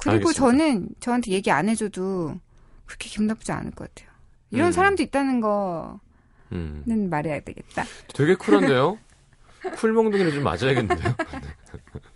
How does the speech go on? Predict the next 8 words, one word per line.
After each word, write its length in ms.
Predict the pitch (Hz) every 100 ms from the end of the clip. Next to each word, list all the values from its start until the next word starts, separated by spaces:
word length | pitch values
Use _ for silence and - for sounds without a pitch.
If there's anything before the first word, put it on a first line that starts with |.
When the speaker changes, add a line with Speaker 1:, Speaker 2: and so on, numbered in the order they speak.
| - - - - - - - - - - - - -
Speaker 2:
알겠습니다. 640 | 107 104 - 82 - 78 -
어, 220 | 107 120
뭐, 220 | 123 147 147 -
저희 200 | 135 170
둘 220 | 160 151 139
의견은 240 | 131 135
다 120 | 127
들으셨으니까 800 | 110 107 104 - 90 - 73 98